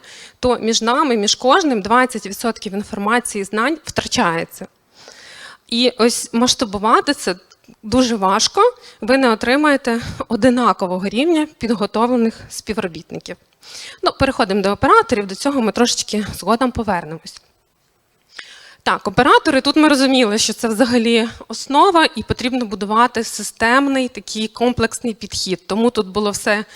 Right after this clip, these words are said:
як книжка пише, багато сьогодні поговорили, говорили про всі ці етапи.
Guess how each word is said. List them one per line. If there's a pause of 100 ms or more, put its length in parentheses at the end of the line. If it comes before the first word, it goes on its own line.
(280)
як
книжка
пише,
багато
сьогодні
поговорили, (180)
говорили
про
всі
ці
етапи.